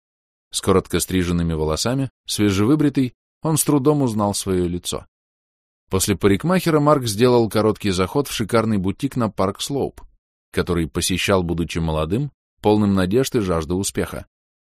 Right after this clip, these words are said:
Полотняные брюки, элегантный пиджак, рубашка пола из последней коллекции, украшенная посеребренным крокодильчиком.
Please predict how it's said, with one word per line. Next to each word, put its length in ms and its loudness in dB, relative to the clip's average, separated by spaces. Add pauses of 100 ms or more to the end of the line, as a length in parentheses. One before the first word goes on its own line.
(140)
Полотняные 520 -2
брюки, 380 -4 (160)
элегантный 560 -2
пиджак, 520 -8 (400)
рубашка 460 0
пола 280 0
из 120 -2
последней 520 -4
коллекции, 600 -8 (200)
украшенная 580 -2
посеребренным 720 -2
крокодильчиком. 840 -8